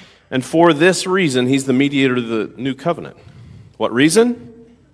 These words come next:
New blood has been shed. His own. Obtaining eternal redemption, verse twelve tells us.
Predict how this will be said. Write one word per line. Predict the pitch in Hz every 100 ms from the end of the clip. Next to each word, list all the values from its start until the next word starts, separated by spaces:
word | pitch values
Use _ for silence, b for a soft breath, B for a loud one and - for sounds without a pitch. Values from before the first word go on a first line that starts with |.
| _ _ _ _
New | 98 107 196 233
blood | 165 120 127 156 104 98
has | 113 107
been | 110 101
shed. | 98 117 95 73 - _ _ _ _ _ _ _ _ _ _ _ _ _ _ _ _ _ _ _ _ _
His | 139 131
own. | 156 135 82 - _ _ _ _ _ _ b b b b b b
Obtaining | 113 - 151 160 147 117 117 -
eternal | 110 - - 147 131 104 104 113
redemption, | 104 110 123 - 92 85
verse | 87 -
twelve | - 90 76
tells | - 82 78
us. | 73 - -